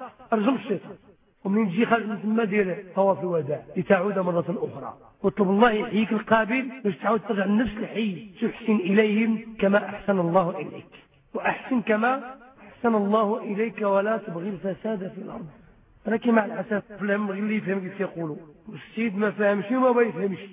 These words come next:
علاش؟ لأنه عاجبه كيف تيب وحده. عرفت هاك أودي واش نمشي نحج، ولا ندير لواحد الأرملة الضالة لظهرها الحرية؟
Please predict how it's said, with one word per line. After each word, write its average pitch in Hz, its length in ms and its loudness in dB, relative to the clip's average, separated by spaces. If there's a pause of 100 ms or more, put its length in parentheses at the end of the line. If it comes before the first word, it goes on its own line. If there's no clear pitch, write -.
(360)
علاش؟ 226 320 0
لأنه 208 340 -2
عاجبه 170 380 -2 (380)
كيف 220 300 -4
تيب 262 240 4
وحده. 147 240 -4 (480)
عرفت 220 260 2
هاك 233 260 2
أودي 240 360 0
واش 233 140 0
نمشي 233 260 -2
نحج، 190 400 -2 (240)
ولا 208 240 4
ندير 233 240 0
لواحد 233 360 -2
الأرملة 226 500 0
الضالة 220 400 0
لظهرها 202 440 2
الحرية؟ 226 400 -4